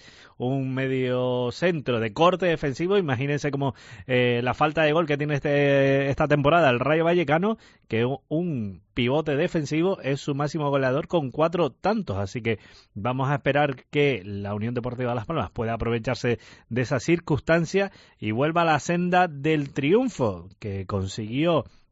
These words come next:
en esa doble jornada también con conjuntos madrileños como Getafe y Atlético de Madrid.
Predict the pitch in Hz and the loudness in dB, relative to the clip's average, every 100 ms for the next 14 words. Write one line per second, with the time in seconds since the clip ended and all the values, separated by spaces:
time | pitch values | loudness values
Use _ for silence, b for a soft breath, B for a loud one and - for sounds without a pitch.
0 | - 98 90 117 - 127 120 120 110 139 | -14 -8 -4 -4 -2 -2 0 -2 0 0
1 | 135 127 120 139 147 139 131 120 127 160 | 0 -2 -4 -2 0 0 -2 -4 -4 -4
2 | 113 104 107 95 117 113 123 113 120 117 | -4 -4 -4 -4 -4 -2 -2 -2 -4 -4
3 | 127 170 170 - 107 104 b b b - | -4 -2 -2 -4 -4 -6 b b b 0
4 | 123 104 151 175 - 101 82 98 95 92 | 0 2 2 2 0 -12 -12 -8 -8 -4
5 | 101 107 123 139 160 143 160 226 | -4 -2 0 0 0 0 0 -2